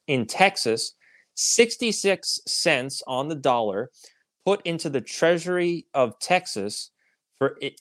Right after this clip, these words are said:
wait, sixty-six cents of every dollar put into the Texas Treasury is, uh, placed there for every dollar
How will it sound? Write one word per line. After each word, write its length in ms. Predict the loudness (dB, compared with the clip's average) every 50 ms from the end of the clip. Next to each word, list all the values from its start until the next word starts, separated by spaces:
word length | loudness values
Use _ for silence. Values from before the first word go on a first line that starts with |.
| _ -4
wait, 220 | -2 -2 -2 -2 _ _ -20 -20 -20 _ _ _ _ _ _ _ _ _ _ _ _
sixty-six 720 | -6 -2 0 2 2 2 0 0 0 2 0 0 0 0
cents 380 | 0 2 2 2 2 0 -4 -4 _ 4
of 180 | 4 4 4 2 _ 6
every 340 | 6 6 6 4 2 2 4
dollar 400 | 4 6 6 4 4 0 -4 -4
put 220 | _ -6 -6 -6
into 180 | -8 -16 -12 -10
the 140 | -10 -10
Texas 420 | -6 -4 -2 -2 -2 -2 -4 -6 -6
Treasury 640 | -6 0 2 4 4 4 2 -2 -4 -4 -6 -8 -12 _ _ _ _ _ _ _ _ _ _ _ _ _ _ _ _ _ _ _ _ _ _ _ _ _ _ -16 -10 0 4
is, 420 | 6 8 8 6 6 2 -2 -6 -10 _ _ _ _ _
uh, 240 | 2 4 4 4 2
placed 360 | 2 2 2 4 4 4 4
there 140 | 4 4 4
for 140 | 2 2 2
every 240 | 2 2 2 2 4
dollar 380 | 4 6 6 8 8 6 6